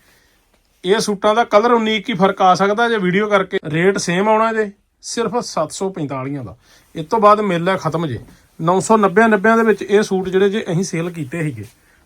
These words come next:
ਹੁਣ ਤੁਹਾਨੂੰ ਦੇ ਦਿੱਤੇ ਆਪਾਂ ਐਂਡ ਸੀਜ਼ਨ ਦੇ ਵਿੱਚ ਆਖਰੀ ਸੇਲ ਦੇ ਨਾਲ। ਰੇਟ ਸਿਰਫ ਉਹੀ ਸੱਤ ਸੌ ਪੰਜਾਹ ਰੁਪਈਏ।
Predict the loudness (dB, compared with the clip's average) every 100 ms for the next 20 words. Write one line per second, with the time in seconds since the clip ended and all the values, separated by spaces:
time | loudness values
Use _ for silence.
0 | _ -2 0 0 0 0 -2 -2 2 2
1 | 2 -2 -2 -2 -2 -2 -2 -2 0 2
2 | 0 -4 -2 0 0 -2 -4 -4 -4 -2
3 | 0 -2 -4 _ _ _ -16 -4 -2 0
4 | -2 -2 0 0 0 -2 -6 _ _ _
5 | _ -12 0 0 0 0 0 0 _ _
6 | -8 0 2 2 -4 -6